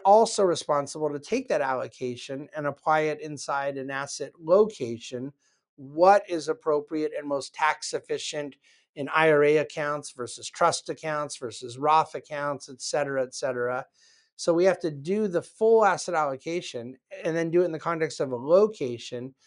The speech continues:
But then within those individual ingredients, we are managing the portion that is U S equity, what we call core dividend, ourselves. And what I mean by that is we're actually trading it.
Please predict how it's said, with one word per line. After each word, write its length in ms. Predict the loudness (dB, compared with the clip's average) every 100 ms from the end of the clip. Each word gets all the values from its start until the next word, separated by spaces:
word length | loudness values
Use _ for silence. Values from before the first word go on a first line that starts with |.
| _ _ -6
But 140 | 0
then 180 | 0 0
within 320 | -2 0 0
those 220 | 2 0
individual 480 | -2 -4 -4 -4 -6
ingredients, 680 | -4 -4 -4 -4 -6 -10 -14 _ _ -6
we 260 | -4 2
are 140 | 2 2
managing 840 | 0 -2 -2 0 -2 -2 -6 -8
the 80 | -8
portion 440 | -2 0 0 -4 -6
that 140 | -4
is 180 | -4 -6
U 200 | 0 2
S 240 | 2 0 -4
equity, 500 | -6 -6 -10 -6 -6
what 140 | -6
we 100 | -6
call 280 | 0 0 0
core 320 | -2 0 0
dividend, 640 | 0 -4 -4 -4 -6 -8 -4 -2
ourselves. 800 | -2 0 0 0 -2 -12 -20 -20 _ _ _
And 60 | -2
what 100 | 0
I 60 | 2
mean 200 | 2 4
by 100 | 4
that 140 | 2
is 120 | -2
we're 220 | -4 -4 0
actually 580 | -2 -2 -6 -8 -8 -8
trading 680 | -14 -8 -6 -4 -6 -6
it. 180 | -6 -8